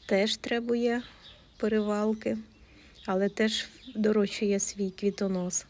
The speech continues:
Дивіться, я вам показувала, корінчики були від шиї, ось вони вже підросли, і там он повно-повно коріння, тому її теж треба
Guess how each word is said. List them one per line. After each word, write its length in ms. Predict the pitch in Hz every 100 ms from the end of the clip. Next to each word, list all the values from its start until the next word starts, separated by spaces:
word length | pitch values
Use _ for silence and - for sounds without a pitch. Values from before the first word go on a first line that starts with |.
| - - - - 208
Дивіться, 400 | 208 202 190 196
я 120 | 196
вам 160 | 202
показувала, 600 | 202 - 196 185 196 196
корінчики 640 | 185 202 220 311 - 220 214
були 260 | 190 196 185
від 180 | 185
шиї, 360 | - - 196 185
ось 220 | 196 202
вони 220 | 202 190
вже 160 | 185 185
підросли, 840 | 180 185 180 180 208 208 262 294 - - - - -
і 340 | 220 247 254
там 280 | - 214 220
он 180 | 208 196
повно-повно 720 | 208 202 202 185 202 196 190
коріння, 600 | 180 202 208 226 202 190 214 - - - - - - -
тому 280 | - 196 202
її 320 | 196 190 185
теж 280 | 185 202 202
треба 440 | - 202 190 190